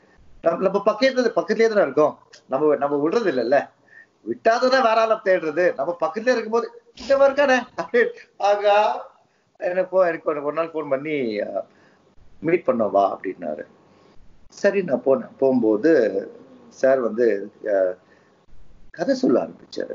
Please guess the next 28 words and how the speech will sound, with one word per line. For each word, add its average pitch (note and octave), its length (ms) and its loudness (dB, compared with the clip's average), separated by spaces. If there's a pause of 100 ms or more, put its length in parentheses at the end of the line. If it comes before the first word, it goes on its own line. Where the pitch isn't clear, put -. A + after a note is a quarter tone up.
(140)
நான் C3+ 80 -8
சொன்னேன், D3+ 220 -4
"சார், E3 120 2
சார், E3 160 0
சார், D#3 160 0
சார், D#3 240 2 (180)
அ, G#2 200 4 (260)
நீங்கெல்லாம் C3 320 4
கதையெல்லாம் A#2+ 500 4
எதுவும் A#2 320 -2
சார், - 300 -6 (760)
என்ன D3 180 2
மேட்டர் D3 300 0
சொல்லுங்க A#2+ 320 -4
சார்" G#2 280 -2
அப்படின்னு. - 160 -20 (100)
"இல்லடா, D3+ 500 2
இது G#2 260 -6
ஜோஷுவால G#2+ 520 -2
வில்லனா G2 400 -4
நீ F#2 80 -14
பண்ணா F#2+ 340 -4
நல்லா F#2 220 -2
இருக்கும்னு F#2 280 -6
எனக்கு F#2 340 -16
தோணுதுடா" E2 220 -10
அப்படின்னாரு. D#2+ 540 -12 (880)
"இதுல A#2 360 0